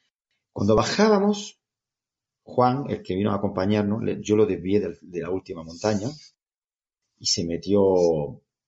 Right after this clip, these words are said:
directamente, salió por otro lado y, y cayó antes a, al lugar de llegada, porque yo le expliqué cómo era, porque estaba ya muy fatigado.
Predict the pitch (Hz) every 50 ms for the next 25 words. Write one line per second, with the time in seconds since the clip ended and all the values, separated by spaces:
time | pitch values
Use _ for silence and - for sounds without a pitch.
0 | _ _ _ _ _ _ _ _ _ _ _ _ _ _ _ _ - 92 87 98
1 | 92 98 - 95 90 95 95 90 104 101 - - 78 82 85 82 87 87 87 -
2 | 90 90 92 95 110 107 101 101 - - - - - - 87 85 101 95 95 104
3 | 101 110 104 - - - - - 71 69 85 90 90 95 80 85 82 76 85 87
4 | 98 98 92 90 98 - - - 85 - 82 78 85 82 80 - 90 87 95 92
5 | 98 90 87 92 101 107 - 87 - - 71 - 82 82 80 80 80 80 80 -
6 | - 80 80 87 90 92 87 - - _